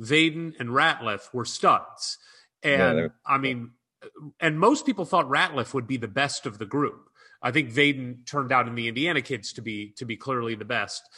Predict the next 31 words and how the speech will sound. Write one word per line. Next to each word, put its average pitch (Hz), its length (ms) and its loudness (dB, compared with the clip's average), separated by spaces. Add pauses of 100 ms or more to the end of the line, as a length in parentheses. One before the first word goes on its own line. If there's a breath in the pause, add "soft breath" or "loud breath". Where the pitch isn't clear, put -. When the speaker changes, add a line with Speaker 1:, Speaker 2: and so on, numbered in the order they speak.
(200 loud breath)
Speaker 1:
and 117 120 -2
Hardy 127 340 6
became 113 320 -4
the 107 80 -6
best 104 220 -4
football 156 300 2
player 107 340 -2
of 120 120 -2
the 143 60 0
group 123 460 2
and, 123 160 -8
and 117 200 -6
a 113 60 -4
star 117 400 4
in 104 100 -4
a, 107 180 -8
a 117 60 -2
sad 117 600 0
ending 110 340 -4
to 104 80 -6
his 104 180 -8
story. 101 360 -6
But 110 320 -4 (640 loud breath)
what, 165 480 2 (320)
what 190 320 2
is 311 180 2
it 214 120 -4
like 151 380 2
to 135 120 -8
go 127 200 -2
from 120 380 -6